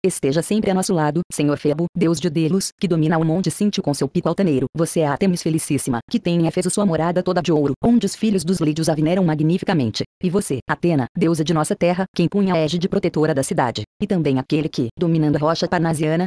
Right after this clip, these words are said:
cintila no meio das tochas entre as bacantes délficas, nobre figura, amigo dos cortejos alegres quarenta e oito.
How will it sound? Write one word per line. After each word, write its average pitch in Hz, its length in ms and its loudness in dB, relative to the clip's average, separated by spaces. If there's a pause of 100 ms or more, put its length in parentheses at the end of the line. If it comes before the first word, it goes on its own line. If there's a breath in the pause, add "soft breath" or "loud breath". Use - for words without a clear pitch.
cintila 165 320 0
no 160 80 2
meio 165 220 2
das 170 180 -2
tochas 165 320 -2
entre 131 160 0
as 127 80 0
bacantes 156 420 -2
délficas, 156 500 0 (100)
nobre 170 240 2
figura, 156 340 0 (100)
amigo 196 320 2
dos 208 160 -2
cortejos 160 460 0
alegres 143 380 0
quarenta 151 320 0
e 165 80 2
oito. 110 240 0